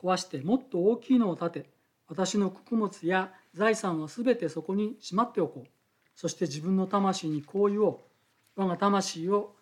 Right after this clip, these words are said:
これから何年分もいっぱいのものが貯められた。さあ休め、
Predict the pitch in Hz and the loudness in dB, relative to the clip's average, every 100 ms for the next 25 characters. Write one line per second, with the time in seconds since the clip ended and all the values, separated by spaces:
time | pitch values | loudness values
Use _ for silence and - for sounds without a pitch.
0 | _ - 175 170 170 185 190 - _ _ | _ -4 -2 -2 0 0 0 -6 _ _
1 | _ _ 147 180 226 233 220 214 208 - | _ _ -4 0 2 2 2 2 2 0
2 | _ _ - 170 - 202 202 196 185 233 | _ _ -12 -12 -4 0 2 2 2 4
3 | 220 - 160 160 151 139 131 _ _ _ | 2 0 -4 -4 -4 -8 -16 _ _ _
4 | _ _ _ - 180 165 156 - 208 143 | _ _ _ -2 0 2 0 0 -2 -2